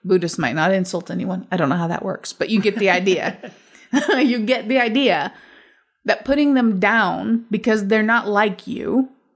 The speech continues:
or because you've been brainwashed slash taught, or you've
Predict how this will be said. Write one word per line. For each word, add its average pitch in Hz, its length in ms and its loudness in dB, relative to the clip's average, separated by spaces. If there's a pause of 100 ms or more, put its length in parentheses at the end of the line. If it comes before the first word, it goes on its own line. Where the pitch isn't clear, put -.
(680)
or 196 80 2
because 196 360 0
you've 226 220 0
been 202 460 0 (280)
brainwashed 180 1000 0 (220)
slash 170 600 -2 (100)
taught, - 600 0 (340)
or 196 320 0
you've 202 480 -2